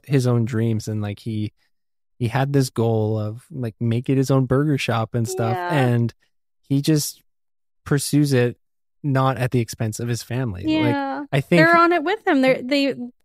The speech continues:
Speaker 2: they are his dream too, and they're a part of his dream, and it's so beautiful.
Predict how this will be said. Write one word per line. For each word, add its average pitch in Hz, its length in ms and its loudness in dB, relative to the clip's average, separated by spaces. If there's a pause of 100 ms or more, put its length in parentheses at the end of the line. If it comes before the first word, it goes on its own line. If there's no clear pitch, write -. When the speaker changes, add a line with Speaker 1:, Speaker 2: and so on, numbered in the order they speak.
(800)
Speaker 2:
they 269 160 6
are 277 120 6
his 254 240 2
dream 233 360 0
too, 185 420 -4
and 190 140 -4
they're 190 120 -6
a 175 40 -8
part 180 240 -10
of 185 100 -10
his 208 220 -14
dream, 190 180 -10
and 202 80 -8
it's - 140 -14
so - 160 -6
beautiful. - 560 -16